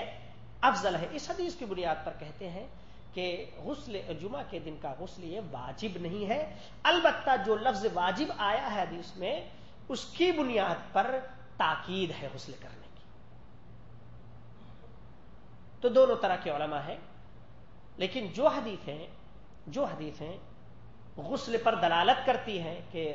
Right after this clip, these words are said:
غسل یوم الجمعہ، ہاں، ہاں، واجب علی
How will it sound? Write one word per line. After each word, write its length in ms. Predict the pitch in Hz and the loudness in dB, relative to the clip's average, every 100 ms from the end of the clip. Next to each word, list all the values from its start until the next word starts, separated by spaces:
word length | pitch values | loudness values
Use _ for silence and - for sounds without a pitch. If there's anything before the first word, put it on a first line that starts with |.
| - 156 | -6 -8
غسل 260 | 170 170 | -6 -2
یوم 240 | 170 165 160 | 0 2 0
الجمعہ، 360 | 147 156 151 147 151 160 - - - - | -4 -2 -2 -2 -6 -10 -14 -14 -10 2
ہاں، 280 | 170 175 165 - - - - | 6 6 4 -2 -12 -12 0
ہاں، 520 | 160 165 160 156 - 170 147 160 156 160 170 180 | 4 6 4 0 -6 -6 -2 -2 -2 -4 -4 -4
واجب 480 | 185 180 185 175 165 | 4 6 6 4 0
علی 160 | 156 | 2